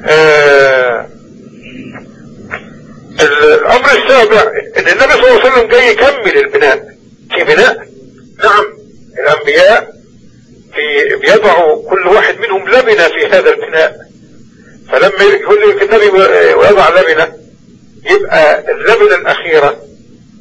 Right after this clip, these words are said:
آه، لسه ما وضعتش إلا برسالة النبي صلى الله عليه وسلم. <coughs> يبقى لقاءه بهم في بيت المقدس بيبين إكمال البناء، آه، كما قال صلى الله عليه وسلم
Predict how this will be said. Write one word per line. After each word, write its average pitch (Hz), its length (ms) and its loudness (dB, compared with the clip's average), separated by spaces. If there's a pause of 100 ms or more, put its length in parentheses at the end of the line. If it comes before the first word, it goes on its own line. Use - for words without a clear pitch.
آه، 120 520 -2
لسه 165 380 0
ما 139 160 2
وضعتش 139 380 0 (640)
إلا 151 200 0
برسالة 143 600 2
النبي 139 360 -2 (140)
صلى 123 200 -2
الله 123 260 0
عليه - 240 -6
وسلم. - 500 -6 (800)
<coughs> - 1500 -4
يبقى - 180 -2
لقاءه 262 440 2
بهم 285 220 -6
في 233 140 -4
بيت 247 240 0
المقدس 220 520 -2 (760)
بيبين 139 840 -2 (400)
إكمال - 500 -2
البناء، - 340 -6 (1080)
آه، 139 100 4
كما 151 260 0
قال 185 240 2 (100)
صلى 160 140 4
الله 165 120 2
عليه 160 180 2
وسلم 427 180 2